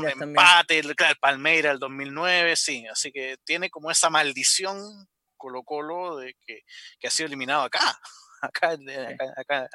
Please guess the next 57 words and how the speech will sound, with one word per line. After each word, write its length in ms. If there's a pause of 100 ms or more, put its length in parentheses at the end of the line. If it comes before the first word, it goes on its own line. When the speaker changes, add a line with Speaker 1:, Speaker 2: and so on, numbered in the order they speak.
(460)
Speaker 2:
en 60
suelo 240
nacional. 360 (520)
Speaker 1:
Oye, 240
y 100
aparte 320
algo 180
que 200
a 100
mi 140
juicio 340
le, 480
le, 220
le 340
vino 200
mal, 420
el 120
hecho 200
de 140
que, 140
bueno, 220
venía 260
mal 140
en 60
el 60
campeonato 340
nacional, 420 (380)
de 100
hecho 80
está 100
Speaker 2:
Mm. 60
Speaker 1:
peleando 260
el 80
descenso 480
Colo-Colo, 420
ojo 220
con 120
eso, 220
ah, 180
eh, 280 (480)
en 80
la 100
tab-, 240
en 80
la, 140 (160)
tanto 240
en 40
la 60
tabla 220
acumulada 520
como 160
en 40
la 80
tabla 240
de 60
este 160
año. 340